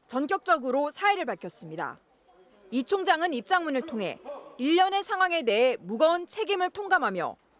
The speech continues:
오늘부로 사의를 표명한다고 밝혔습니다. 이 총장은 이어 이번 사건으로 국민 여러분께 심려를 끼쳐드린 데 대해 사과드린다면서,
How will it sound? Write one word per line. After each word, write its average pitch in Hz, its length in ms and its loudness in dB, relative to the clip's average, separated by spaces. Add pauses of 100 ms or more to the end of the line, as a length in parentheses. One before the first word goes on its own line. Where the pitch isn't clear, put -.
오늘부로 269 680 2
사의를 381 440 0
표명한다고 285 720 -2
밝혔습니다. 156 760 -12 (960)
이 233 100 -4
총장은 285 480 2
이어 254 260 6 (260)
이번 330 300 4
사건으로 302 720 2
국민 320 360 0
여러분께 247 760 4 (100)
심려를 415 500 2
끼쳐드린 381 560 -2
데 247 100 6
대해 190 260 4
사과드린다면서, 196 1040 0